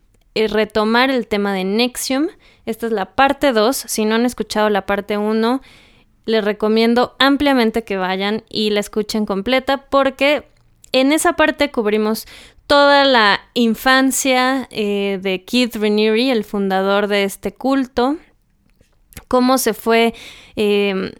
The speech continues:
desarrollando como un predador sexual desde que era bastante joven, cómo conoce a su socia Nancy Salzman, que se convierte en la prefecta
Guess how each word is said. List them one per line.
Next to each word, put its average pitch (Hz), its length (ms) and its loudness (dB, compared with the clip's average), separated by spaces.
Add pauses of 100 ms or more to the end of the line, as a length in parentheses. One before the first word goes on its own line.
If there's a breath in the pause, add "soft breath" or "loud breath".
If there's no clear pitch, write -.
(160)
desarrollando 247 840 2
como 220 260 2
un 226 100 2
predador 208 560 2
sexual 208 640 -2
desde 196 320 -6
que 196 240 -4
era 190 320 -4 (140)
bastante 214 580 -2
joven, 226 520 -2 (880 soft breath)
cómo 262 260 2
conoce 226 540 2
a 214 80 2
su 208 260 -6
socia 233 600 0
Nancy 208 400 0
Salzman, 220 720 -4
que 220 140 -6
se 202 160 -6
convierte 208 640 -2
en 196 160 -2
la 185 220 -2
prefecta 226 800 -4